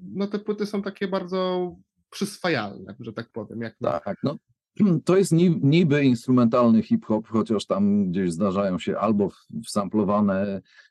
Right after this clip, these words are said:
Speaker 2: a, albo wpuszczone z winyla wokale, albo, no,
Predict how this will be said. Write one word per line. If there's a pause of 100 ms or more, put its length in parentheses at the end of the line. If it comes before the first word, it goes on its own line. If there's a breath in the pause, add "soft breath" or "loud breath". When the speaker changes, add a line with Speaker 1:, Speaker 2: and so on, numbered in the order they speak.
Speaker 2:
a, (400)
albo
wpuszczone
z
winyla
wokale, (300 soft breath)
albo,
no,